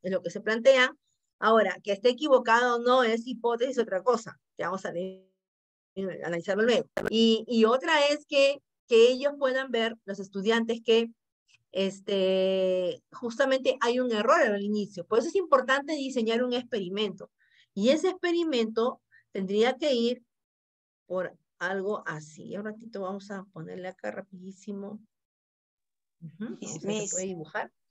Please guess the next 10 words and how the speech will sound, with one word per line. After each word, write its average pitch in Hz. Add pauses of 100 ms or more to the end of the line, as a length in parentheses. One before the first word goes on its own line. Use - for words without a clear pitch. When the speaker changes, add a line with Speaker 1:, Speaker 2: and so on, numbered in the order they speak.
(200)
Speaker 1:
Sí. 311 (1040)
Speaker 2:
Su 208
pregunta 226
de 233
indagación 180
podría 185
ser, 185
¿cómo, 240 (580)
cómo 269
influye 202